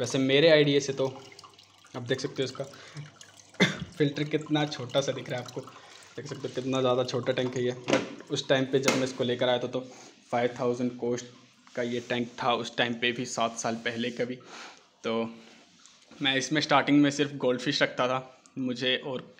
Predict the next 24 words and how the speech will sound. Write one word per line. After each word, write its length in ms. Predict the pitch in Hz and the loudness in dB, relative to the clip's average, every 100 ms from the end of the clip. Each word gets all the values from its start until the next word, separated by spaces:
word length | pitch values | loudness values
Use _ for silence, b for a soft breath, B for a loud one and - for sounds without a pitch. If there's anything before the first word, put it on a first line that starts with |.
| - | -4
कोई 120 | 131 | -2
भी 120 | 139 | -2
fish 180 | 135 117 | -4 -4
जो 120 | 131 | -4
है 80 | 123 | -2
अच्छी 180 | 117 139 | -2 0
नहीं 160 | 127 | 2
लगती 260 | 135 131 131 | 0 0 -4
थी, 140 | 127 127 B B B B - 123 | -6 -8 B B B B -16 -10
मैं 180 | 120 123 | -6 -4
सिर्फ 280 | 139 127 | -4 -6
इसमें 220 | 127 131 120 | -8 -6 -6
gold 220 | 123 123 | -4 -6
fish 180 | 123 143 | -6 -4
ही 60 | |
रखता 240 | 139 - 123 | -4 -2 -4
था। 120 | 127 - - _ _ B B B B _ - 123 | -4 -10 -18 _ _ B B B B _ -18 -12
आपने 320 | 120 131 131 | -6 -4 -2
देखी 260 | 131 120 | -2 0
होगी 140 | 151 147 | 2 4
मेरी 180 | 139 - | 4 2
short 240 | 131 123 | -2 -4
video 280 | 131 127 123 | -2 -2 -2
में, 180 | 123 | -4